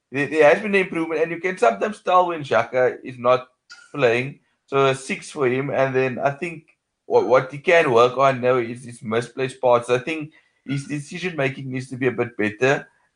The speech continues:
and sometimes when he just puts a foot in to make a foul for, just for the foul's sake, so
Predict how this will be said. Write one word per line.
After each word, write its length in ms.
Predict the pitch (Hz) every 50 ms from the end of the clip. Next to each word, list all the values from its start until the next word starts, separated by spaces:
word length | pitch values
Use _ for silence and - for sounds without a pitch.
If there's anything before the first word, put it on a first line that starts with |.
| _
and 400 | 139 156 151 151 143 143 131 -
sometimes 680 | - - 160 156 147 139 151 147 139 139 139 139 139 -
when 240 | - 101 120 123 120
he 80 | 123 117
just 320 | 123 135 139 139 - _ _ _ _ _ _ _ _ _ _
puts 180 | 165 151 -
a 60 | 165 151
foot 240 | - 165 160 151
in 260 | 120 147 151 143 139 - _ -
to 160 | 147 139 123
make 200 | 120 113 113 117
a 80 | 131
foul 640 | 131 - - 131 131 127 127 127 123 120 120 - _ _ _ _ _ _ _
for, 520 | - 127 123 120 113 113 113 110 104 101 - - - _ _ _ -
just 180 | 120 123 123
for 120 | - 135 127
the 80 | 127
foul's 480 | 127 - 147 135 127 123 120 123 120 -
sake, 300 | 127 123 113 107 - -
so 400 | - 120 117 113 110 113 110